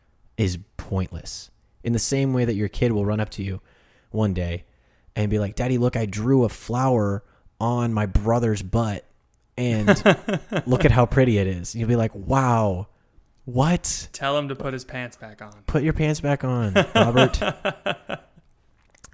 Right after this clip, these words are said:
Speaker 1: You know, like, you're gonna have to take an interest in things that don't, you don't care about. And I think if we step away from the world and we step away from this, this culture that's just constantly telling us to, that's lying to us about giving us truth and freedom,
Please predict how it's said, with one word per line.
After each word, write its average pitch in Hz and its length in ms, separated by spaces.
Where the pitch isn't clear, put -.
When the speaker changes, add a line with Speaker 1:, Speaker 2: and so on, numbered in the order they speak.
Speaker 1:
You 123 80
know, 120 160
like, 110 180
you're 120 100
gonna 120 160
have 123 160
to - 60
take 127 200
an 110 60
interest 123 300
in 107 80
things 104 220
that 92 120
don't, 101 300
you 101 100
don't 107 160
care 113 220
about. 92 340
And 95 220
I 107 60
think 110 140
if 110 80
we 104 80
step - 320
away 104 240
from 110 160
the 101 80
world 95 320
and 104 80
we 95 40
step 101 300
away 98 160
from 98 200
this, - 340
this 90 180
culture 98 400
that's 98 220
just - 280
constantly 104 460
telling 98 320
us - 160
to, 87 460
that's 107 200
lying 98 360
to 117 140
us 113 140
about 95 200
giving 98 240
us - 80
truth 98 280
and 95 140
freedom, 104 440